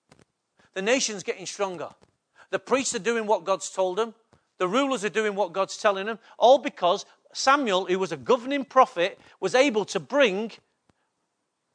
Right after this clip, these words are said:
dominion back onto the ground. Yes?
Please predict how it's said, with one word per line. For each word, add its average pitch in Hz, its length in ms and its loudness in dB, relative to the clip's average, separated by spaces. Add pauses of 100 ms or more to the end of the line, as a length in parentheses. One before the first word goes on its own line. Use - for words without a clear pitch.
(100)
dominion 202 580 0 (260)
back 254 280 4 (200)
onto 233 300 0
the 180 80 -6
ground. 165 440 -6 (1160)
Yes? 247 300 0